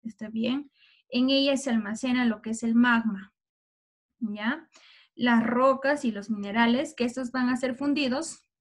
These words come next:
obviamente, ¿ya? Que van a proceder, eh, de la parte del interior de la Tierra.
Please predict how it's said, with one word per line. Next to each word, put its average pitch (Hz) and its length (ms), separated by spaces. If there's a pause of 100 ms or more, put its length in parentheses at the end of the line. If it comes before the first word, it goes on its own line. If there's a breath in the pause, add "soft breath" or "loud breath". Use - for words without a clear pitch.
(300)
obviamente, 240 960 (400)
¿ya? - 360
Que 214 220
van 226 220
a 220 480 (420 loud breath)
proceder, 285 640 (300)
eh, 208 640 (200)
de 240 140
la 226 160
parte 226 300
del 247 180
interior 220 460
de 208 80
la 190 160
Tierra. 240 400